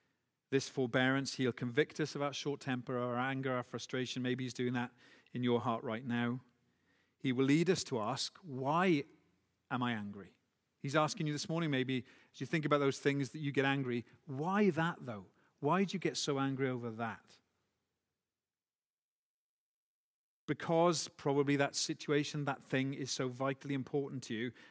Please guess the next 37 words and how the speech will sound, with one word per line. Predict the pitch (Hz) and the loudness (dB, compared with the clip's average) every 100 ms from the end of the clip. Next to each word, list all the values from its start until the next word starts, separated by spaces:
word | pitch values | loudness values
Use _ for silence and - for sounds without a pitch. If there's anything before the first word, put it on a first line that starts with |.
| _ | _
that | 123 | -8
when | 123 131 131 | -4 -2 -2
it's | - | -4
threatened, | - 131 120 139 123 | -6 -4 -4 -4 -2
that's | 131 127 - | -2 -2 -2
when | 131 | 0
your | 123 | 2
anger | 123 120 120 | 0 0 -2
rises | 117 117 120 | -2 -2 -4
up. | 117 - - - - _ - | -8 -8 -16 -20 -20 _ 2
Maybe | 135 135 | 4 4
your | 131 | 2
priorities | - 139 147 156 147 135 120 - - _ | 2 6 8 6 2 -2 -2 -6 -12 _
are | 123 120 120 113 98 _ _ _ _ | 0 2 2 -2 -6 _ _ _ _
threatened, | - - 127 147 120 | -12 0 0 0 -4
your | 120 | -4
pride | - - 143 147 139 | -4 0 2 2 2
is | 131 | -2
offended, | 127 - 131 127 123 | -6 -2 0 2 0
your | 127 | 0
position | 120 143 156 170 185 151 | 0 2 2 2 0 -2
is | 120 | -4
threatened. | - 143 120 127 107 - _ _ _ _ _ _ | -4 -4 -2 -6 -10 -14 _ _ _ _ _ _
Maybe | 131 139 147 143 | 2 4 6 4
you, | 135 123 127 127 | 2 2 2 2
like | 120 120 117 | 2 -2 0
I, | 120 120 120 | -2 -2 -4
think | 113 127 120 | -4 -6 -4
of | 120 | -4
yourself | 117 123 117 113 - | -4 -4 -6 -8 -14
too | - 131 120 | -6 -4 -2
highly. | 104 107 107 | -4 -6 -8
To | 107 - | -10 -6
put | 185 160 | -4 -4
this | 139 | -4
another | 127 143 131 | 0 2 2
way, | 110 117 123 | 0 0 -2